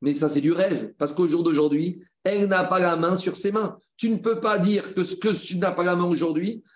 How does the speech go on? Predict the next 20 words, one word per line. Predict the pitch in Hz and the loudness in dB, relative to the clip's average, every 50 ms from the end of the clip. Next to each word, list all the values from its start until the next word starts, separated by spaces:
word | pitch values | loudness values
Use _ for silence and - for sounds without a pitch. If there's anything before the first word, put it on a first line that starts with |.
| _ - | _ -2
eh | 202 214 | 0 0
ben | 208 233 233 226 | 2 2 2 4
demain, | 185 - - 233 262 277 | 4 2 2 2 0 0
ça | 233 180 262 254 | 0 -2 -2 0
va | 247 240 | 0 0
être | 233 - 220 | 0 0 -2
interdit. | 233 196 226 220 220 214 214 | -2 0 -2 -2 -2 0 0
Mais | 202 190 202 | 0 -2 -2
comment | 196 233 269 254 | -4 -2 -4 -2
tu | - 247 | -2 -2
vas | 247 | -2
dire | 196 240 226 | -2 -2 -2
quelque | - 220 190 | -4 -4 -6
chose | - 254 240 - | -4 -4 -4 -2
qu'aujourd'hui, | - 214 202 202 196 226 208 | -2 0 0 0 0 -2 -2
tu | 226 | -2
n'as | 202 | -2
pas | 185 196 | 0 0
la | 202 196 | 0 2
main ? | 196 202 190 190 | 0 0 -2 -4